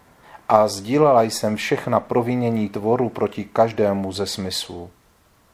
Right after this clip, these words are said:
Ale kdo může říci, jak se to stalo?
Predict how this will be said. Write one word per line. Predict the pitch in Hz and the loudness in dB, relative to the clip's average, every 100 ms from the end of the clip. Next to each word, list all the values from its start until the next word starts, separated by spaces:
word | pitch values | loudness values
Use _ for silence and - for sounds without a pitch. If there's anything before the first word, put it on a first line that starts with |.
| _ _ _ _ _ _ _ _ _ _ _ | _ _ _ _ _ _ _ _ _ _ _
Ale | 101 104 107 | 0 2 2
kdo | 101 135 | 0 0
může | 165 151 117 101 | 0 0 2 2
říci, | 98 104 107 - 98 95 - _ _ _ _ - | 0 -6 -8 -2 -2 -2 -6 _ _ _ _ -2
jak | 104 107 | 2 2
se | - 101 | 0 -6
to | 101 | -6
stalo? | - - 92 85 87 | -8 0 0 0 -4